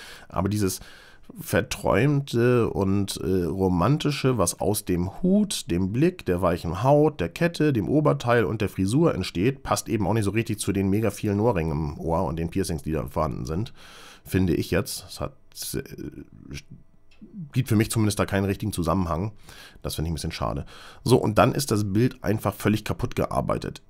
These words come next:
Ich find's ganz, ganz unschön. Ich glaube, es ist mit offener Blende fotografiert, denn selbst Kette und Oberteil sind schon unscharf. Ändert aber nichts daran, dass die Haut im Gesicht sehr weich gezeichnet ist. Und zwar sind die Augen scharf gezeichnet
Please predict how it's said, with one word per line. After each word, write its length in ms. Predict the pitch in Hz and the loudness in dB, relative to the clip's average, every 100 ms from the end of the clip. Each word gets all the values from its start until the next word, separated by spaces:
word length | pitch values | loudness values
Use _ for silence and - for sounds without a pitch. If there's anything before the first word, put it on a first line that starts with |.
| - _ | -20 _
Ich 140 | - - | -8 -2
find's 300 | 123 120 - | -2 -2 -2
ganz, 300 | 101 139 - | 0 0 0
ganz 240 | 113 117 | -2 -2
unschön. 420 | - - 135 113 | -4 0 0 2
Ich 80 | 98 | 4
glaube, 160 | 120 160 | 8 8
es 80 | 135 | 6
ist 40 | |
mit 60 | 120 | 4
offener 220 | 120 92 | 2 4
Blende 240 | 95 160 | 4 4
fotografiert, 640 | 147 165 151 143 185 196 - | 2 0 0 0 0 2 2
denn 160 | 95 | 2
selbst 460 | 95 110 - - - | 2 0 -2 -8 -4
Kette 300 | - 117 139 | -2 2 2
und 180 | - 95 | 2 -2
Oberteil 600 | 82 143 143 131 147 143 | 2 2 4 2 4 2
sind 180 | 117 143 | 4 2
schon 160 | 143 | 2
unscharf. 600 | 131 156 - 160 202 - - - - - - | 2 0 0 -2 -2 -6 -16 -20 -20 -20 -6
Ändert 300 | - 110 117 | 0 2 2
aber 160 | 82 101 | 2 2
nichts 240 | 123 - | 2 2
daran, 480 | 117 107 95 107 123 - - - | 2 4 4 4 2 -6 -20 2
dass 420 | 90 98 - - - - - - - - | 4 4 2 -2 -6 -18 -20 -20 -20 -2
die 120 | 110 104 | 2 8
Haut 380 | 127 113 - - | 8 8 4 -2
im 140 | 104 | 2
Gesicht 480 | 104 101 101 - - | 4 4 2 0 -6
sehr 280 | 90 101 113 | 2 4 6
weich 220 | 78 90 | 4 2
gezeichnet 540 | - 73 - 67 78 - | 0 -2 -2 -2 -4 -8
ist. 280 | - - - - - - - | -8 -8 -10 -20 -20 -20 -20
Und 280 | - 101 101 | -4 -2 0
zwar 580 | - 90 98 110 117 131 | 2 6 8 6 4 0
sind 220 | 120 120 | 0 0
die 120 | - | 0
Augen 540 | - 117 135 147 160 - - | 6 8 8 6 2 -2 -6
scharf 280 | - 127 135 | 2 2 4
gezeichnet 800 | 143 - 143 143 190 214 - | 0 2 2 2 -2 -4 -10